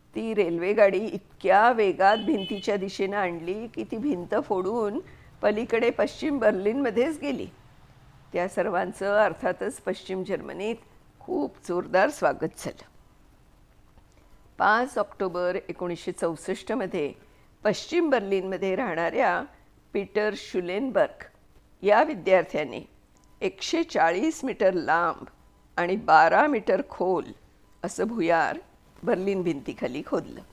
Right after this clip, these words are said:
हे करायला त्याला सहा महिने लागले.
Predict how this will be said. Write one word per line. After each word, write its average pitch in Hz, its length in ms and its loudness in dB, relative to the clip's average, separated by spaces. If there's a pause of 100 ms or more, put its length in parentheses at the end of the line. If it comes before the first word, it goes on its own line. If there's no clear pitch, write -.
(640)
हे 185 140 2
करायला 160 580 0 (560)
त्याला 160 200 -2
सहा 214 460 -4
महिने 240 420 -4
लागले. - 300 -8